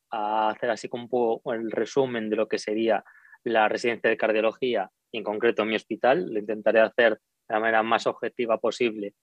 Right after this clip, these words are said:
pero también con un toque subjetivo, evidentemente. Y al final de todo, pues me podéis hacer todas las preguntas, eh, que queráis, tanto los de online como los que estéis a-, ahí en,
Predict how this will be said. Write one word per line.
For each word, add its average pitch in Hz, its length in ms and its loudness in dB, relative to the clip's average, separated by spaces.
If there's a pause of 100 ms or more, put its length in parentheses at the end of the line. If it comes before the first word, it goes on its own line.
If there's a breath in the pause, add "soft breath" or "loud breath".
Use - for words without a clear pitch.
(120)
pero 110 140 0
también 113 260 2
con 113 180 0
un 113 80 -8
toque 110 240 0
subjetivo, 117 800 -2
evidentemente. 107 960 0 (540 loud breath)
Y 110 440 4
al 104 240 6
final 110 240 0
de 110 100 2
todo, 110 260 0
pues 98 220 -6
me 104 100 -8
podéis 101 220 0
hacer 101 180 0 (220)
todas 104 160 0
las - 40 -10
preguntas, 104 1120 2
eh, 98 320 -4
que 101 220 0
queráis, 95 400 0 (260)
tanto 101 220 -2
los 101 180 2
de 101 440 0
online 110 420 0
como 107 200 -4
los 95 140 -6
que 98 320 -4 (340 loud breath)
estéis 107 340 2
a-, 98 380 6 (120)
ahí 98 260 2
en, 92 420 -8